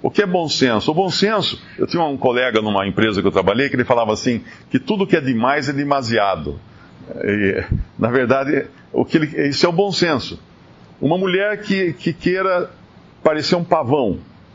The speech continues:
e vá a uma reunião parecendo um pavão, obviamente ela vai chamar atenção sobre si.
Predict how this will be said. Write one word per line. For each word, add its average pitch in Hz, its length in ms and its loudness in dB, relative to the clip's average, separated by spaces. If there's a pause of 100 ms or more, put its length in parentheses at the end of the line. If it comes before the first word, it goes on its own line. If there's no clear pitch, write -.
(640)
e 113 100 2
vá 113 160 2
a 135 60 0
uma 143 160 0
reunião 143 560 0
parecendo 139 420 0
um 143 60 -6
pavão, 113 480 0
obviamente 202 480 0
ela 214 160 2
vai 196 240 0
chamar 156 280 0
atenção 127 420 0
sobre 110 240 0
si. 90 260 -2